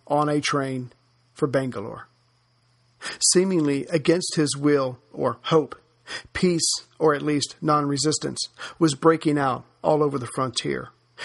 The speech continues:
This left Winston to wield his only other weapon, his pen. He mulled over a few ideas.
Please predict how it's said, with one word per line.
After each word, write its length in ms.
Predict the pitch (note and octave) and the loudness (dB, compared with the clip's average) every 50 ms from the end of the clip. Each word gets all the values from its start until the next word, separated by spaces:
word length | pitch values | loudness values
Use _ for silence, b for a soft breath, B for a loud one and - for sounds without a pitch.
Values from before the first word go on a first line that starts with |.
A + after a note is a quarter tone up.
| B B B | B B B
This 160 | F3 E3+ F3 - - | 2 2 2 2 2
left 240 | F#3+ E3+ D#3+ D#3+ - | 2 0 0 0 0
Winston 520 | D3+ D#3 D3+ D3 - - - C3+ B2+ B2 - _ _ - | -2 0 0 0 0 -2 -4 -6 -8 -8 -12 _ _ -4
to 160 | - E3+ D#3+ | 0 0 0
wield 440 | D3 C#3+ D3+ D3+ D3+ D3+ D3 C#3 - | 2 2 2 2 2 2 0 -2 -2
his 240 | D3 D3 C3 - - _ - | -2 -2 -2 -4 -6 _ -4
only 360 | E3+ D#3+ D3+ C#3+ C#3+ C#3 - - | -2 0 0 0 -2 -4 -2 0
other 380 | D#3 D3+ C#3 C#3 B2 A2 A2 - _ _ _ - | 0 0 2 0 -2 -4 -6 -10 _ _ _ 0
weapon, 380 | D3 C3 B2+ - B2+ A2+ A2+ - _ _ _ _ _ _ _ _ _ _ _ | 0 0 0 -2 -6 -10 -10 -14 _ _ _ _ _ _ _ _ _ _ _
his 180 | - D3 B2+ - - | -6 -6 -4 -4 -6
pen. 320 | - - C3 A#2+ A#2 A#2 - _ _ _ _ _ _ _ _ B B B B | -6 -6 -6 -6 -6 -8 -14 _ _ _ _ _ _ _ _ B B B B
He 140 | B F3 E3+ | B 4 4
mulled 340 | D#3+ D#3+ E3 F3+ F3 E3 E3 | 6 4 4 4 2 2 2
over 260 | E3 E3 D3+ D3+ D3 | 4 4 4 4 2
a 80 | C#3+ C3+ | 2 2
few 260 | - D#3+ D3+ D3 D3 | 0 2 2 4 4
ideas. 420 | C#3 C3+ B2+ C3+ C3+ B2+ B2 A#2+ | 2 0 -2 -4 -4 -4 -4 -4